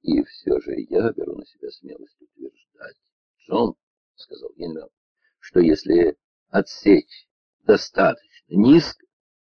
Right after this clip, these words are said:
то голова сохранит способность разговаривать. Видите, доктор, у нас несогласие с генералом и по этому пункту, — сказал сэр Джон Чандрас, хозяин Ревенскоро.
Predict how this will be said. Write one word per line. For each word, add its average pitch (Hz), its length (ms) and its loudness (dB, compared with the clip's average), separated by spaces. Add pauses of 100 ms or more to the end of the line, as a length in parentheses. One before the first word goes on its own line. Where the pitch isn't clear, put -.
(340)
то 92 120 6
голова 95 340 8
сохранит 98 600 2
способность 110 800 0 (340)
разговаривать. 82 1300 2 (1080)
Видите, 170 400 0
доктор, - 280 -4 (760)
у 95 100 -2
нас 123 240 0
несогласие 170 800 2
с 156 80 -4
генералом 131 600 4
и - 160 0
по - 120 -2
этому 135 320 2
пункту, — 151 440 -2 (380)
сказал 120 680 0 (120)
сэр 110 400 4
Джон 90 340 -4
Чандрас, - 600 0 (420)
хозяин 92 580 2 (100)
Ревенскоро. 78 680 0